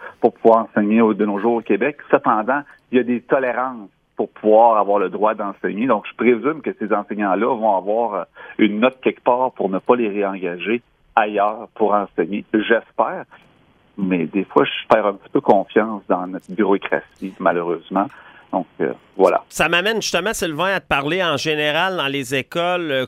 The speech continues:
Speaker 2: comment ça va, parce qu'on sait, il y a de plus en plus d'enseignants non qualifiés. Tu le dis, il y a énormément d'enseignants qui te font confiance, qui te parlent, qui t'écrivent. C'est quoi le climat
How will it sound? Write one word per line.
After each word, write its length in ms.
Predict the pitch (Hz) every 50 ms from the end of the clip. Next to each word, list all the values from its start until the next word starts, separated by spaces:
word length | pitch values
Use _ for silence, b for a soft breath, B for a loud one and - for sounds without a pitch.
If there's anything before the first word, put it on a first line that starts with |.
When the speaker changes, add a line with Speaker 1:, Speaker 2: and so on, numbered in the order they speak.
| -
Speaker 2:
comment 320 | - 156 147 147 160 165 160
ça 180 | - 175 147
va, 180 | 139 139 165 170
parce 200 | - 156 127 -
qu'on 180 | - 139 135 139
sait, 200 | - - 170 170
il 40 |
y 40 | 165 160
a 20 |
de 120 | 127 127
plus 260 | 113 - 139 135 120 135
en 100 | 131 123
plus 160 | - - 143
d'enseignants 600 | 139 139 127 127 120 - 135 123 123 131 139 139
non 240 | 143 139 131 127 123
qualifiés. 720 | - - 131 123 117 117 107 - - 131 139 147 156 147 B B B B B B
Tu 160 | - - 160
le 80 | 151 135
dis, 220 | 120 107 107 143
il 100 | 156 151 147
y 40 |
a 60 | 139 135
énormément 480 | 127 131 123 123 131 127 131 139 139
d'enseignants 580 | 123 123 131 135 123 - - 127 120 123 135 135
qui 140 | - - -
te 60 | -
font 260 | - - 151 147 143
confiance, 720 | 143 151 139 123 113 107 - - 127 123 127 135 - -
qui 160 | - - - -
te 140 | _ _ -
parlent, 380 | - 139 139 143 147 143 135 123
qui 160 | - - 139
t'écrivent. 720 | - - 131 117 - - - 123 139 147 151 156 151 139 B B B B B B
C'est 260 | - - - 165 160
quoi 220 | - 175 185 185
le 160 | 180 170 147
climat 600 | 139 - - - 147 147 151 156 151 156 156 165